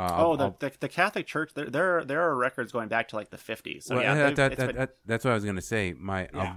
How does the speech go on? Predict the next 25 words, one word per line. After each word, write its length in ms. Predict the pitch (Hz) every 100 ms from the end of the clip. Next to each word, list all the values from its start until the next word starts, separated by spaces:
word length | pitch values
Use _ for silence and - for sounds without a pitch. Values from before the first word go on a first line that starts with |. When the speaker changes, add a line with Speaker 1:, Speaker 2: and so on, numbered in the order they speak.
| 95
Speaker 2:
bring 260 | 104 117 113
up 120 | 85
my, 240 | 92 90 -
my 160 | 87
dad, 340 | 80 101 135 123
who 60 |
was 140 | 92 82
an 60 |
altar 200 | 85 85
boy. 320 | 78 85 80 82
He 240 | - 156
wasn't, 720 | 123 101 123 135 85 82 - - _ _
but 220 | - 101 92
he 180 | 113
knows 340 | 104 98 110 117
people 280 | 113 104 95
that, 100 | -
he, 100 | 104 -
he 160 | 135
was 240 | 110 123 135
an 80 | 135
altar 200 | 123 113
boy, 360 | 101 98 95 95
and 240 | 92 90
he, 360 | 98 107 107